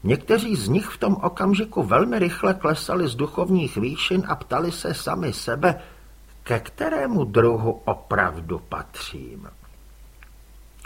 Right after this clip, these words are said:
"Je to snadné, já vám to dokážu, dívejte se!" Velký Fido se kousek vrátil, obrátil se, zastavil, rozeběhl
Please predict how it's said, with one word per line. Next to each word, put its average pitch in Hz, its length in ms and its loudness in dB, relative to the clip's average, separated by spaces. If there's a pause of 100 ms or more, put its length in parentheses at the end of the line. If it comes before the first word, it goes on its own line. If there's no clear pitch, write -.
(100)
"Je 220 200 6
to - 300 0
snadné, 101 1080 2 (440)
já 208 200 6
vám 285 240 4
to 156 160 0
dokážu, 120 1300 4
dívejte 175 760 2
se!" - 300 -6 (1500)
Velký 247 400 6
Fido 214 280 4
se - 220 -2
kousek 202 540 -2
vrátil, 110 760 -2
obrátil 190 680 0
se, 202 320 -8
zastavil, 175 920 -2
rozeběhl 165 880 2